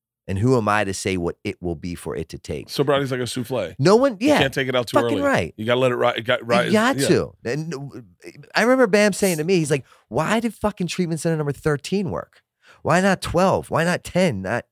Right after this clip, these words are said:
Speaker 1: eight, six, five?" And the reality is they didn't tell me anything different in thirteen that they missed in the twelve before.
Speaker 2: Yeah.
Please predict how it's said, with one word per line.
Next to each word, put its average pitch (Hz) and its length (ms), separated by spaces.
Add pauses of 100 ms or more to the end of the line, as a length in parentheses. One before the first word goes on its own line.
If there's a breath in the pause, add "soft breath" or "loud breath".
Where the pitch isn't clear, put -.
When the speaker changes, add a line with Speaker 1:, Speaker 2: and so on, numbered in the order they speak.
Speaker 1:
eight, 165 320
six, - 380
five?" 147 180 (220 loud breath)
And 190 80
the 208 40
reality 214 340
is 170 80
they 180 100
didn't 226 360
tell 196 200
me 185 80
anything 170 240
different 165 240
in 123 60
thirteen 160 440
that 110 140
they 98 80
missed 117 380
in 98 100
the 80 80
twelve 120 360
before. 143 640
Speaker 2:
Yeah. 87 260